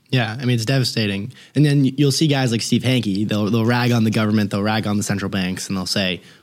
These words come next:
"What do we need? Better currency boards." It's like, we need, we need different people.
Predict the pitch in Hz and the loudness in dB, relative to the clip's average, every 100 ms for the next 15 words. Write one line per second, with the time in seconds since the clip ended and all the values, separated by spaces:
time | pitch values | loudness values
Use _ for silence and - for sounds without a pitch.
0 | - 120 117 117 127 147 - - 104 131 | -2 0 4 4 4 2 -2 -8 -2 0
1 | 131 131 - 113 107 - 92 92 90 - | 0 0 0 0 0 -4 -6 -6 -8 -8
2 | - - - _ _ - 113 147 143 143 | -8 -10 -14 _ _ -2 2 4 4 0
3 | - 156 151 127 170 165 156 135 - 120 | -2 2 2 4 2 2 0 0 0 -2
4 | 101 87 | -2 -6